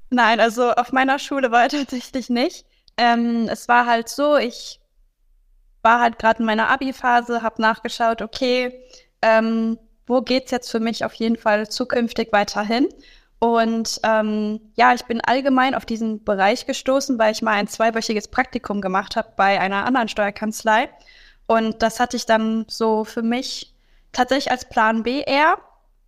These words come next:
ähm, im Kopf behalten, dass ich so dann auch in die Richtung gehe. Hab dann ein bisschen nachgeschaut, was es für Steuerkanzleien gibt. Das ist auch direkt hier bei mir in der Nähe. Ähm, deswegen so bin ich dann halt übers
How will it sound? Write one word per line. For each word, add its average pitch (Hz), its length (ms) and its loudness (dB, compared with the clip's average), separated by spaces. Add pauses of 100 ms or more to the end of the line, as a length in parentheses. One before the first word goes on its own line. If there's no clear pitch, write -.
(440)
ähm, 262 640 0 (280)
im 269 120 2
Kopf 269 240 -4
behalten, 269 500 2
dass 247 160 0
ich 254 120 -8
so 262 140 -4
dann 254 140 0
auch 262 140 0
in 262 60 -2
die 254 80 -2
Richtung 262 380 -4
gehe. 269 340 0 (280)
Hab - 220 -4
dann 226 200 4
ein 226 100 -2
bisschen 269 260 -2
nachgeschaut, 277 680 2
was 240 180 -6
es 240 140 -10
für 262 100 -4
Steuerkanzleien 240 920 2
gibt. 226 200 -4
Das 226 120 -6
ist 233 160 -6
auch 208 180 2
direkt 226 320 -4
hier 233 120 -4
bei 233 120 2
mir 247 200 0
in 254 80 2
der 277 120 2
Nähe. 226 400 0 (400)
Ähm, 220 360 2
deswegen 226 400 -2
so 233 140 0
bin 247 120 0
ich 247 100 -4
dann 226 220 0
halt 220 220 0
übers - 640 -4